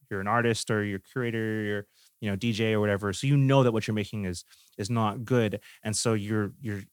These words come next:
you're really frustrated, which is, some people never get past that frustration. And you have to obviously make all the trash before it becomes slightly less trash.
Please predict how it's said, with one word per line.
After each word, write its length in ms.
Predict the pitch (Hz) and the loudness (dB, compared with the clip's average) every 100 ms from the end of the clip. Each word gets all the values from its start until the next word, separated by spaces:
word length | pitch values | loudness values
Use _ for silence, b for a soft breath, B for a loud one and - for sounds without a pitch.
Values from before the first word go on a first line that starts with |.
| - | -14
you're 220 | 127 113 | -8 -4
really 220 | 110 107 | -2 -2
frustrated, 540 | 101 139 139 117 95 101 | 2 2 4 2 0 -2
which 120 | 113 | -6
is, 160 | 113 - | -8 -8
some 180 | - 139 | -2 0
people 220 | 131 123 | 0 2
never 180 | 117 110 | 0 0
get 220 | 107 98 | -2 -4
past 300 | - 143 160 | 0 2 4
that 120 | 117 | 2
frustration. 640 | 120 107 - 107 - 101 90 _ _ _ | 0 -4 0 -2 -2 -4 -6 _ _ _
And 220 | 110 104 101 | -4 -2 0
you 80 | 107 | 0
have 120 | - | 0
to 80 | 107 | 0
obviously 340 | 98 95 107 | 0 -2 -4
make 220 | 101 98 104 | -2 -2 -2
all 80 | 98 | -4
the 60 | |
trash 360 | - 110 101 - | -2 -2 -2 -4
before 220 | - 104 | -8 -8
it 60 | 104 | -6
becomes 340 | 113 104 92 | -6 -6 -4
slightly 240 | 120 135 | -2 0
less 180 | 123 117 | 0 -2
trash. 480 | - 123 113 110 | 0 4 6 4